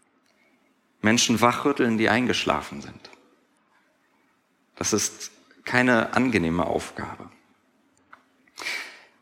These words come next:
Denn wo Engel auftreten, da ist ja, ihr kennt die ganzen Geschichten, da ist immer Angst im Spiel.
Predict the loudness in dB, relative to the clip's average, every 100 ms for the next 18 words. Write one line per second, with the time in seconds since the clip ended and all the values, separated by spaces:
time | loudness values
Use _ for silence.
0 | _ _ _ _ _ _ _ _ _ _
1 | 0 2 2 0 -2 0 -2 0 2 0
2 | -2 -6 -6 -6 -6 -12 -14 -18 _ _
3 | -20 -20 -20 -20 _ _ _ _ _ _
4 | _ -2 0 0 0 4 4 2 -4 -4
5 | -6 -4 -2 -2 -2 -6 -4 -4 -4 -6
6 | -2 -2 -2 -6 0 0 0 -6 -8 -10
7 | -8 -8 -6 -8